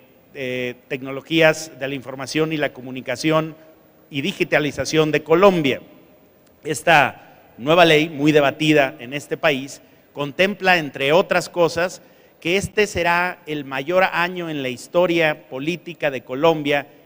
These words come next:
en que el Estado colombiano le destina recursos públicos a la televisión pública. Eh, entre otras cosas, por eso acompañamos este, esta nueva legislación. Y también, eh, implica lo que mi,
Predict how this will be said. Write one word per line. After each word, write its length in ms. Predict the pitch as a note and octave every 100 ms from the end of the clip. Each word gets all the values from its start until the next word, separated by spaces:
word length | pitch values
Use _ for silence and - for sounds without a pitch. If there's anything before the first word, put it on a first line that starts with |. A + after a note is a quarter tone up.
| _
en 220 | E3+ F#3+
que 140 | - F3
el 100 | D3
Estado 560 | - E3+ E3 D3 C#3 - -
colombiano 680 | B2+ B2+ C3+ D3+ D3+ D3 D#3 -
le 500 | C3+ C3+ C3 B2+ -
destina 640 | C#3 C3+ - A3 F3+ B2 - _ _ -
recursos 460 | C3 E3 D#3 D3+
públicos 560 | - D#3 C#3+ C#3+ C#3+ -
a 80 | B2
la 200 | B2 -
televisión 720 | A#2+ A#2 A#2 - C#3 C3+ B2+ _ _ _ -
pública. 500 | C3 A#2 A2 G#2+ F#2+ _ - _
Eh, 300 | G#2+ A#2 A#2 - -
entre 280 | C3+ D3
otras 240 | D3 F3 -
cosas, 280 | E3 F3+ E3+
por 220 | C3 C3+
eso 380 | E3 - C#3 C3
acompañamos 800 | B2 A#2+ A#2 A#2+ C3 C3+ C3+ - _ _ _
este, 440 | C#3 C#3 - C3 C3 C#3
esta 240 | C3+ C#3
nueva 300 | C3 C3 C3+
legislación. 640 | C3+ C3 C3+ C#3+ F3+ G3+ - _ _ _ -
Y 140 | A#3+
también, 600 | B3 A3 F#3 F3 E3+ F3+ - -
eh, 240 | C3+ C3+ D3+
implica 460 | C#3 E3 E3+ E3+
lo 180 | D#3 D3
que 140 | C#3
mi, 260 | C3 B2+